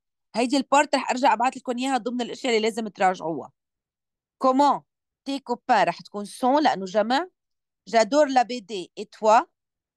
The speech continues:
Je t'invite رح أختار ال E. L'anniversaire de Laura, c'est. C'est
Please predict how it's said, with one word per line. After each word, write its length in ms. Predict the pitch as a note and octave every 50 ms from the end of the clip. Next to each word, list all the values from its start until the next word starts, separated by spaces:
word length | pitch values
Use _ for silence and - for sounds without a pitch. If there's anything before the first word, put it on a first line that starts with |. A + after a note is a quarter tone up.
| _ _ _ _ _ _ _ _ _ _ _ _ -
Je 220 | F#3 E3+ A#3 C#4
t'invite 600 | C4+ - D4 C4+ C4 B3+ A3 G#3+ C#4+ C4+ G#3+ - G3
رح 140 | F#3+ - F3+
أختار 340 | - - - A#3+ A3+ A3+
ال 160 | G#3+ G#3+ G#3+ - -
E. 220 | A#3 B3+ C#4 F4 - _ _ _ _ _ _ _ _ _ _ _ _ _ _ -
L'anniversaire 880 | G#3 A3+ B3 C4+ C#4+ D4 C4+ A3+ C#4 C4 A#3 - - D4 C#4+ C#4 B3+
de 140 | G3+ F3+ B3
Laura, 380 | A#3+ A#3+ B3+ B3+ A#3 A3 F#3+ F#3+
c'est. 520 | - - - - - B3 B3 C4+ F#4 - _ _ _ _ _ _ _ _ _ _ _ _ _ _ _ _ _ _ _ _ _ _ _ _ _ _ _ _ _ _ _ _
C'est 440 | - - - - D4+ D4 C#4 A#3 F#3